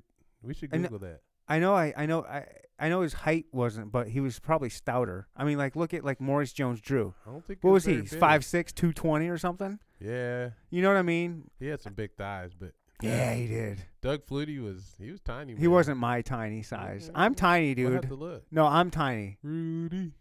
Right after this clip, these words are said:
Speaker 2: So anyway, so
Speaker 1: <laughs>
Speaker 2: soccer was my, my, my jam, and I was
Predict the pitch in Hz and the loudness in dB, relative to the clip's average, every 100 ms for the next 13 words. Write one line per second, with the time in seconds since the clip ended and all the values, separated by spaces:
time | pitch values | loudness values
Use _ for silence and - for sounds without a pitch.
0 | _ _ - 175 190 165 156 160 151 - | _ _ -8 2 6 8 8 6 6 8
1 | 170 180 165 156 139 147 139 123 120 120 | 8 8 6 4 2 0 2 2 0 -4
2 | 160 156 - _ - 143 147 127 113 123 | -10 -16 -20 _ -4 0 0 -2 -6 -4
3 | 127 120 110 98 104 - 127 127 120 | -2 -4 -6 -6 -10 -6 -2 -2 -4